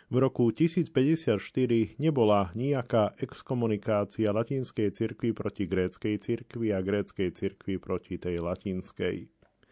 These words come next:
Exkomunikačné buly z roku tisíc päťdesiat štyri sa vzťahovali len na jednotlivé osobnosti. Rímski legáti exkomunikovali patriarchu a niekoľko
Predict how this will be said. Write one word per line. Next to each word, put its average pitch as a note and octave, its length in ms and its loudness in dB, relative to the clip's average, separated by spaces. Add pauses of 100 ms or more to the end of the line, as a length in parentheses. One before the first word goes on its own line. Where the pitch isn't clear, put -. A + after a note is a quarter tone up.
(600)
Exkomunikačné B2 1080 0
buly C#3 240 4
z A2+ 140 4
roku A2 260 2
tisíc C#3 320 -2
päťdesiat A#2+ 540 0
štyri B2+ 340 0
sa G#2+ 240 0
vzťahovali A2+ 640 0
len B2+ 240 2
na A2+ 160 0
jednotlivé A2 640 0
osobnosti. G2 880 -4 (960)
Rímski D3+ 480 2
legáti A2+ 720 2
exkomunikovali G#2+ 1040 -2
patriarchu G2 800 0 (460)
a A2+ 80 2
niekoľko A#2 520 0